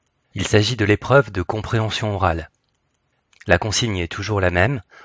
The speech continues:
on vous demande de cliquer sur le bouton audio, c'est celui-ci, et d'écouter le document. Ensuite, il convient d'écouter chacune des réponses proposées et de cliquer sur celle de votre choix. Attention, vous pouvez réécouter le document,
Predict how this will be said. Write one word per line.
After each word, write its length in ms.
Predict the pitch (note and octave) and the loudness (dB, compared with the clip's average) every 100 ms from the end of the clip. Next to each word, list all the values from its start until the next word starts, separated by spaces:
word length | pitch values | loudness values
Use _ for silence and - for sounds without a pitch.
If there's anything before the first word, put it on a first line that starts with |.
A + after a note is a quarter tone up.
| - | -10
on 80 | F#2+ | -6
vous 120 | F#2+ | -4
demande 280 | F#2+ G2 F#2+ | -4 -4 -4
de 100 | F#2 | -4
cliquer 420 | - A2 - A2 | -4 -6 0 0
sur 200 | - F2+ | 0 -6
le 80 | E2+ | -6
bouton 340 | F2 F2+ F2 | -8 -6 -4
audio, 400 | F2+ D#2+ F#2+ C#3+ _ | -4 0 0 -2 _
c'est 160 | - F#2+ | -12 -8
celui-ci, 460 | F2 E2+ - B2 - - - - - | -6 -6 -4 -6 -8 -20 -20 -20 -6
et 100 | G2 | -2
d'écouter 380 | G2+ - A2+ C#3+ | -2 -2 0 0
le 80 | A#2+ | 0
document. 460 | A2 - F#2+ D#2 _ _ _ _ _ - - | -4 -4 -6 -8 _ _ _ _ _ -20 -8
Ensuite, 500 | F#2 - D#3+ - - _ _ _ | -6 0 -2 -2 -20 _ _ _
il 140 | G2+ F#2+ | -4 -2
convient 360 | A#2 A2 A#2 | -2 -2 0
d'écouter 440 | A2+ - B2 G#2 F2 | 0 -2 -4 -2 0
chacune 500 | - D3+ - C3+ B2 | 2 2 0 -4 0
des 120 | G#2 | 0
réponses 400 | G2 - F#2+ - | 0 -4 -10 -8
proposées 580 | - F2+ F#2+ F2+ A#2+ - _ _ - | -6 -4 -2 0 -2 -2 _ _ -6
et 80 | |
de 80 | A2+ | -4
cliquer 340 | G#2+ G#2 - D3+ | -2 -2 0 0
sur 180 | D3+ | 0
celle 220 | - C3 A#2+ | 0 0 2
de 100 | A2 | 0
votre 260 | A2+ - | 0 0
choix. 340 | G2 - E2+ _ _ _ - - - | -2 -2 -4 _ _ _ -20 -16 -4
Attention, 460 | G2 G#2 G#2+ - G#2+ - - _ | -2 0 0 -2 -2 -6 -20 _
vous 120 | G2+ | -6
pouvez 300 | F#2+ G#2+ G#2+ | -4 0 2
réécouter 540 | G2+ C#3 D3 C3+ C3 B2+ | 4 4 4 0 2 2
le 80 | G#2 | 2
document, 560 | G2 - F#2 A#2 C#3+ | -4 -4 -4 -2 -4